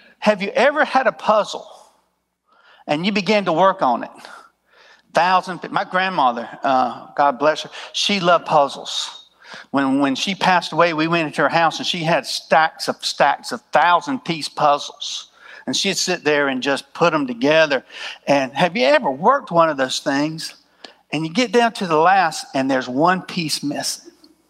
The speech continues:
How did that make you feel? Anybody wanna share? How did that make you feel?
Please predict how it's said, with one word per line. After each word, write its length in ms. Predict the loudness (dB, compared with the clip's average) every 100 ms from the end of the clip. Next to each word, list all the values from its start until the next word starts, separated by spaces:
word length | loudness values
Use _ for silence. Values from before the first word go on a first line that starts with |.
| _ _ _ _ _ _ _ _ _ _ _ _
How 180 | -2 -2
did 120 | 0
that 160 | -2 0
make 260 | 0 -2 -6
you 120 | -8
feel? 400 | -6 -4 -6 -10 -20 -20 _ _ _ _ _ _ _ _ _ _
Anybody 320 | -2 0 0
wanna 180 | 0 -2
share? 400 | 0 0 0 -2 -10 -20 -20 -20 -20 -20 -20 _ _ _ _ _ _ -20 -14
How 200 | 0 0
did 140 | 2
that 120 | 2 2
make 260 | 0 0
you 100 | -4
feel? 400 | -2 0 0 -2